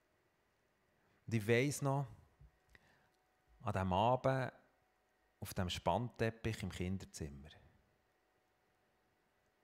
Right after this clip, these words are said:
bin ich geknäult oder gehockt und habe unseren Kind erzählt, ihre Daddy sei jetzt gerade irgendwie abgelehnt worden.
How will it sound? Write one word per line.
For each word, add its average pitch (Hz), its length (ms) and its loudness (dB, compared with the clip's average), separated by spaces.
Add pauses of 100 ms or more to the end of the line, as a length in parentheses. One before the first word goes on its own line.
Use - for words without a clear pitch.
(280)
bin 90 140 -2
ich 87 80 -6 (380)
geknäult 113 380 4
oder 104 300 0
gehockt - 800 -6 (680)
und 90 160 -2
habe 85 300 0 (220)
unseren 95 240 -4
Kind 107 580 -6 (1040)
erzählt, 110 540 0 (340)
ihre 92 220 -6
Daddy 95 480 -6 (1120)
sei - 160 -10
jetzt - 320 -8
gerade 92 200 -6
irgendwie 90 460 -2 (640)
abgelehnt 85 640 -6
worden. 69 340 -10